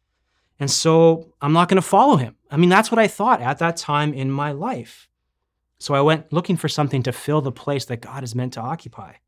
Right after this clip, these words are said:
And for me, that was the sport of hockey.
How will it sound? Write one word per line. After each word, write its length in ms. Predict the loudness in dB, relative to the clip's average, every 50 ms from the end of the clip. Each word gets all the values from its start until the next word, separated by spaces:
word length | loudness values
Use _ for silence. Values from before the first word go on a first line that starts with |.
| _ _ _ _ _ _ _ _ _ _ _ _ _
And 140 | -6 -4 -2
for 80 | 0 2
me, 180 | 4 4 4
that 200 | 2 2 0 0
was 200 | 0 -2 -2 -4
the 60 | -8
sport 320 | -10 -8 -6 -4 -2 -2 -4
of 60 | -4
hockey. 580 | -2 0 0 0 0 -4 -10 -14 -16 -16 _